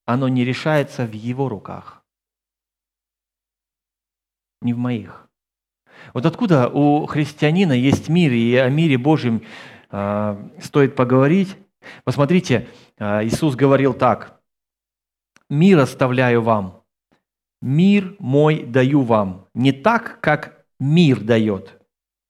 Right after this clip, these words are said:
я даю вам. Да не смущается сердце ваше и да не устрашается».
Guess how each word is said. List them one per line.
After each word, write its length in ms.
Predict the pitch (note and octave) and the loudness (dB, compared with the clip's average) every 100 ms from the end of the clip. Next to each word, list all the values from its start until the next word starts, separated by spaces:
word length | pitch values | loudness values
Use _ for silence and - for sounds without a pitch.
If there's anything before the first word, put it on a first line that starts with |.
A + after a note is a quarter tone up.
| _ _ | _ _
я 340 | G#2 A#2 A2 G2+ | -4 -2 0 -2
даю 260 | G#2+ G#2+ | -2 -2
вам. 400 | G#2 G#2 F2+ E2+ _ _ _ - - | -2 -4 -6 -14 _ _ _ -20 -4
Да 160 | C3+ | 0
не 140 | C#3+ C#3 | 2 0
смущается 760 | - C#3+ - - G3+ G3+ D3 | -2 -4 -2 0 2 0 -4
сердце 400 | B2 C3+ G#2+ A#2+ | -2 -2 0 -2
ваше 400 | A2 G#2 - G2+ - | 0 -2 -4 -10 -6
и 100 | C3+ | -2
да 160 | C3+ | 0
не 140 | C3+ C#3 | 0 -2
устрашается». 840 | B2 C3 B2 A#2 G2 F#2 - | -4 -6 -4 -4 -6 -8 -12